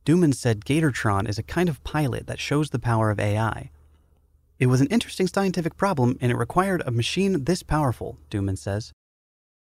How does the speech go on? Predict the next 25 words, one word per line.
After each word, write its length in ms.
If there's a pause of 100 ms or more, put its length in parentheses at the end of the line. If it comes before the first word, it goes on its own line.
(100)
With 140
a 40
hundred 280
faculty 440
hires 360
in 140
A 160
I 200
on 140
the 60
table 340
for 140
the 80
near 180
future, 520 (120)
the 100
investment 460
in 140
A 180
I 200
and 140
supercomputing 760
is 100
paying 280
dividends. 600